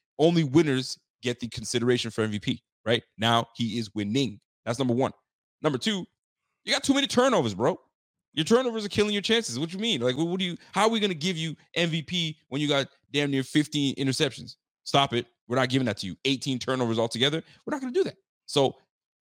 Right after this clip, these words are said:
to, to you, I pass this along. Your M V P, it seems that the conversation seems to be swaying back and forth. Is it,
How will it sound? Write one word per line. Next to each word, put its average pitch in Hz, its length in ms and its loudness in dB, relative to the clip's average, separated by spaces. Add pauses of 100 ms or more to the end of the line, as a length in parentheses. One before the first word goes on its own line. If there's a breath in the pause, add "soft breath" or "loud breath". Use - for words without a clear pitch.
(180)
to, 165 200 0
to - 220 -4
you, 175 300 0
I 185 80 0
pass 156 340 -2
this - 200 -4
along. 120 280 -2 (720)
Your 180 220 6
M 196 160 0
V 156 160 2
P, 110 340 -4
it 117 60 -2
seems 226 340 -4
that 127 220 -6
the 123 80 -10
conversation 156 580 -6
seems 123 180 -6
to 110 60 -12
be 104 60 -8
swaying 107 400 -2
back 90 200 -2
and - 80 -14
forth. 78 200 -8 (340)
Is 120 160 2
it, 185 180 4